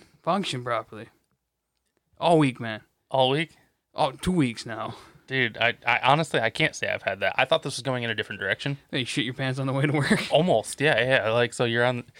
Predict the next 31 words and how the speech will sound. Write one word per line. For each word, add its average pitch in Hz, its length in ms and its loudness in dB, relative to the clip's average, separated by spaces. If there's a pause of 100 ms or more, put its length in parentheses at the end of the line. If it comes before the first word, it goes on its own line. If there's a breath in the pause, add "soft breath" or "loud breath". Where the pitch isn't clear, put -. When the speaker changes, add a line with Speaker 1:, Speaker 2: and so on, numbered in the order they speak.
(200 loud breath)
Speaker 2:
you 120 100 -4
wake 143 180 4
up 151 120 4
in 135 60 -6
the 120 60 -2
morning, 123 260 2
and 104 60 -14 (200)
you're 113 140 -2
like, 101 180 0 (240)
"Damn, 110 240 -2 (340)
I 127 120 2
gotta 107 160 0
go." 107 300 -2 (300)
But 120 140 -8
then 120 380 2 (380)
you 135 80 -10
sit - 260 -6
there, 113 260 0 (220)
you're 123 100 -12
trying 151 200 0
to 139 60 -6
shit, 151 340 -2
and 123 200 -4
nothing 131 280 0
happens. 113 380 -2
You 113 60 -10
sit - 180 -10
there 120 100 -6
for - 120 -16
fucking 107 280 -12
fifteen 131 520 -4